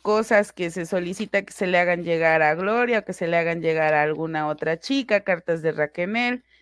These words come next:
de eso no vamos a hablar. Eh, sí les puedo decir que de alguna manera se percibe que no la estaban pasando bien, ninguna, ni Raquenel ni Gloria, pero tampoco muchas de las chicas.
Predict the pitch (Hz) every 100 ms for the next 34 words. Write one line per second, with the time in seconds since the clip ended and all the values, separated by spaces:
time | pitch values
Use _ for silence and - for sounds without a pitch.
0 | _ 165 190 196 208 190 180 175 170 175
1 | 160 147 170 175 233 _ _ _ _ _
2 | _ _ 175 175 175 170 _ _ _ -
3 | 220 247 277 - 233 240 208 - 190 190
4 | - - 226 190 170 180 208 233 185 170
5 | 175 220 220 196 170 147 - 185 190 254
6 | 240 214 170 151 143 143 160 160 208 233
7 | 214 185 196 170 - 165 165 156 156 -
8 | - 180 165 156 160 196 240 294 202 165
9 | 156 - 160 170 185 196 185 185 202 202
10 | 160 156 151 156 180 - 202 185 - 185
11 | 165 151 - 165 185 214